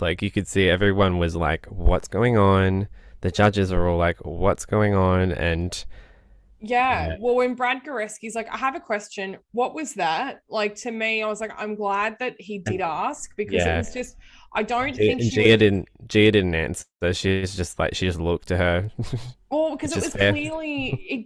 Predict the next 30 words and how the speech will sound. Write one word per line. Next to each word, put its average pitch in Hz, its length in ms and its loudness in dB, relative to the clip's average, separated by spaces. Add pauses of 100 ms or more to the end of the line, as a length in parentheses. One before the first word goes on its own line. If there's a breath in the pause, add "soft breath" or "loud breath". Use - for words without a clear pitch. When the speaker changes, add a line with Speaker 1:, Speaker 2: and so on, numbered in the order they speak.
Speaker 2:
clearly 277 380 -4
Speaker 1:
it - 300 0
clearly 95 240 0
wasn't 90 260 2
her. 85 220 0 (400)
Speaker 2:
wasn't 226 420 -2
her. 185 500 -4 (320 soft breath)
Speaker 1:
Yeah. 92 260 0
Speaker 2:
It 104 140 -8
just, 262 300 -4 (500)
I 226 100 0
don't 247 280 -4
think 285 160 -8
she 285 160 -8
meant 214 260 -4 (100)
to 202 60 -16
be 220 80 -10
disrespectful, 202 920 -8
but 202 420 -2
it's 220 240 -6
just - 400 -10 (200)
personal 247 460 2
Speaker 1:
Oh, 139 40 2
Speaker 2:
space. 190 800 -8
Speaker 1:
what - 180 2
can 190 160 0
you 113 140 2
do? 82 200 -4
Like, 92 320 0
yeah. 101 380 2